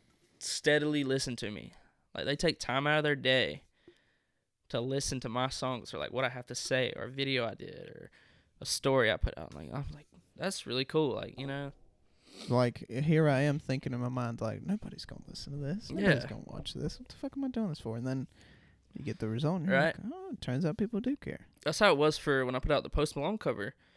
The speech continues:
Speaker 1: because I did that, like, last year, and I think I put it on, uh, I put it on, like, YouTube or something like that last year, but I never, like, promoted it. And I was like, "You know, I'm gonna start putting them out every Monday."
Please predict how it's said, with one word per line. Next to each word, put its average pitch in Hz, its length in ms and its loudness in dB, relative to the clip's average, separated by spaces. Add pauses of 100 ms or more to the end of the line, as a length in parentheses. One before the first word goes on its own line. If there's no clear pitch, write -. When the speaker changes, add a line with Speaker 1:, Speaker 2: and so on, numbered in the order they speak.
(480)
Speaker 1:
because 139 560 4
I 160 80 6
did 208 160 4
that, 220 100 8
like, 127 160 4
last 135 480 4
year, 123 360 -4 (600)
and 117 560 -2 (480)
I 131 140 -4
think 226 260 -2
I 202 60 4
put 180 220 2
it 151 100 2
on, 131 320 0
uh, - 300 -8 (280)
I 143 120 -2
put 196 160 -2
it 180 40 0
on, 147 160 -2
like, - 160 -8
YouTube 113 420 -8
or - 80 -10
something - 300 -12
like - 140 -16
that - 200 -12
last - 280 -14
year, 110 100 -10
but 107 100 -6
I 117 40 0
never, 147 320 0
like, 117 180 -2
promoted 113 460 -4
it. - 160 -12 (720)
And 147 100 -6
I 151 40 0
was 147 100 -4
like, 135 100 -4
"You 139 100 -4
know, 175 120 -2
I'm 156 160 -2
gonna 196 100 -4
start - 280 -6
putting 127 140 -4
them 127 100 -4
out 117 120 -2
every 117 160 -2
Monday." 143 440 -4